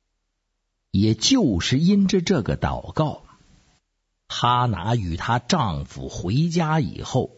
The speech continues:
就怀孕了，最后生出来了一个大胖儿子。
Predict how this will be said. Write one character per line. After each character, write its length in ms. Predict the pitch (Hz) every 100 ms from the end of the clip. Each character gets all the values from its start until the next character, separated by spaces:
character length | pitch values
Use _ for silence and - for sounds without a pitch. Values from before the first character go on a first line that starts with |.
| _ - _ -
就 240 | 120 80
怀 360 | - 71 73 104
孕 460 | 175 208 185 85
了， 220 | 55 - - _ _ _
最 220 | - 113
后 220 | 110 110 90
生 500 | - - 202 202 196
出 160 | -
来 160 | 160 87
了 140 | 67
一 160 | 69 110
个 100 | 147
大 380 | - 123 92 71
胖 320 | - 131 82
儿 400 | 62 65 98 190
子。 160 | 147